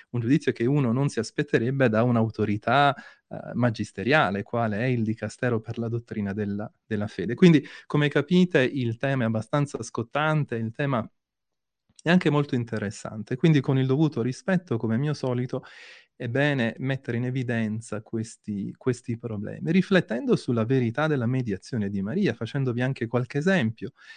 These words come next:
Eh, che cos'è questa mediazione di Maria? È giusto intenderla come mera intercessione, cioè come Maria che prega e che, eh, dispone Gesù con la sua preghiera ad intervenire senza aver nessun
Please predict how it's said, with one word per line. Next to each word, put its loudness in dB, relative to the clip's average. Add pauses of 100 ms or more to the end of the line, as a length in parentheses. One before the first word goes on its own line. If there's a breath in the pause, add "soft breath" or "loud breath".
(140 loud breath)
Eh, -8
che 0
cos'è 4
questa -2
mediazione -2
di -4
Maria? -10 (280)
È -6
giusto 6
intenderla 0
come 0
mera 2 (360 loud breath)
intercessione, -2
cioè -2
come -4
Maria -2
che -4
prega 4 (280 loud breath)
e 0
che, 0
eh, -4 (280 loud breath)
dispone 6
Gesù 0
con -4
la 0
sua -4
preghiera -2
ad -2
intervenire 0
senza -2
aver -2
nessun 0